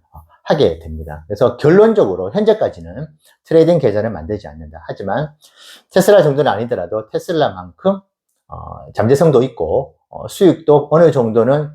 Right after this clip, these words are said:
어, 보장을 해줄 수 있을 만큼의, 어, 그런 훌륭한 회사를 좀 찾아보자고 해서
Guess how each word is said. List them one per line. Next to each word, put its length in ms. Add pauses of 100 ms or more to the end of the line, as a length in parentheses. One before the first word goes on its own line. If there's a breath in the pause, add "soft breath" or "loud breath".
어, 400 (200)
보장을 260
해줄 220
수 220
있을 240
만큼의, 720 (160 loud breath)
어, 100
그런 200
훌륭한 300
회사를 340
좀 140
찾아보자고 1200
해서 360